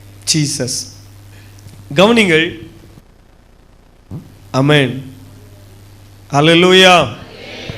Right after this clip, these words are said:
சத்தமா அல்லேலூயா. கர்த்தர் நல்லவர். ஆமென். கவனிங்கள். அப்ப இங்க வேதத்திலே வாசிக்கிறோம், ஆண்டவராகிய இயேசு கிறிஸ்து கிடை-, சொல்லுகிறார், "உனக்கு கிடைத்த இந்த நாளில் ஆகிலும்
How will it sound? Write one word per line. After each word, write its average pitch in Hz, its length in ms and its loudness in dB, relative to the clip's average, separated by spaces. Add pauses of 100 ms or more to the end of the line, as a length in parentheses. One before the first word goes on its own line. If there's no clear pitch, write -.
(580)
சத்தமா 170 680 2
அல்லேலூயா. 202 960 6 (1700)
கர்த்தர் 208 320 4
நல்லவர். 196 720 2
ஆமென். 214 260 2
கவனிங்கள். 247 680 0 (440)
அப்ப 233 160 2
இங்க 233 240 6
வேதத்திலே 254 440 4
வாசிக்கிறோம், 233 520 4 (680)
ஆண்டவராகிய 240 480 4
இயேசு 220 400 0
கிறிஸ்து 226 360 -2
கிடை-, 196 440 -4
சொல்லுகிறார், 202 480 2
"உனக்கு 226 320 2
கிடைத்த 254 380 4
இந்த 294 380 4
நாளில் 214 400 4
ஆகிலும் 143 400 -2